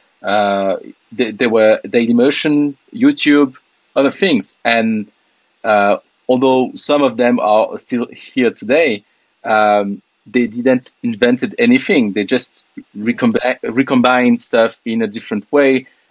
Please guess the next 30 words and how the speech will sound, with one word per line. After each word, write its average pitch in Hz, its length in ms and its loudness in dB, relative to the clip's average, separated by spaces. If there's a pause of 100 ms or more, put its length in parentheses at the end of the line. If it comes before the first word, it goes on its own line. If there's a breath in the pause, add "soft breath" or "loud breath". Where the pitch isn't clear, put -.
(140 soft breath)
and 113 220 0
that's - 240 -2
what 123 240 0 (220)
made 120 260 0
them, 117 420 0
uh, 107 280 2
an 107 180 -2
innovation. 110 580 -6 (380)
Uh, 104 140 -2
when 123 200 2
you 131 80 4
look 139 220 2
at 110 140 -2 (880)
Apple, 127 380 2 (100)
p-, 123 100 -6 (120)
uh, 110 120 -2
you 117 140 -2
know, 110 200 2
products, 131 680 -2 (460)
uh, 107 220 2
they 104 120 -4
had 160 200 -4
a, 107 200 -6
a 113 80 0
lot 131 260 2
of 170 140 -2
things 139 320 -2
that 110 180 -2
just - 320 -10
failed 123 420 -4